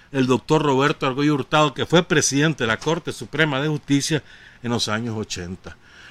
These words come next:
La condenaron a seis meses, eh, de prisión inconmutable, después lo negociaron, le dieron la casa por cárcel, pero ella jamás recuperó su salud, jamás recuperó su salud.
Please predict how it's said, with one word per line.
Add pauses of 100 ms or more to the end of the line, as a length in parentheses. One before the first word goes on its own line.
(120)
La
condenaron
a
seis
meses, (920)
eh,
de
prisión
inconmutable,
después
lo
negociaron,
le
dieron
la
casa
por
cárcel,
pero
ella
jamás
recuperó
su
salud,
jamás
recuperó
su
salud.